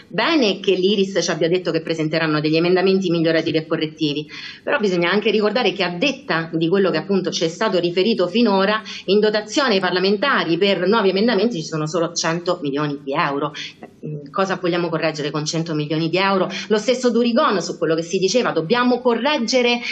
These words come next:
eh, quanto abbiamo fatto per la categoria dei medici e il pensionamento dei medici a saldi invariati.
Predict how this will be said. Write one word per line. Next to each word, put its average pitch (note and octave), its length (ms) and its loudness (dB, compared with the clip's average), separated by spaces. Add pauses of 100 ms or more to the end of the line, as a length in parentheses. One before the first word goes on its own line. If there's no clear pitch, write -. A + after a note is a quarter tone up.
eh, G#3 200 0
quanto C4+ 240 0
abbiamo A#3 320 2
fatto B3+ 460 0
per G#3 100 2
la G#3 100 0
categoria A3+ 400 2
dei A3+ 120 2
medici A#3 320 0
e - 20 2
il G3 80 -2
pensionamento A3 760 0
dei G#3 140 4
medici F3+ 800 -2
a G#3+ 100 0
saldi A3+ 380 -2
invariati. F#3+ 880 0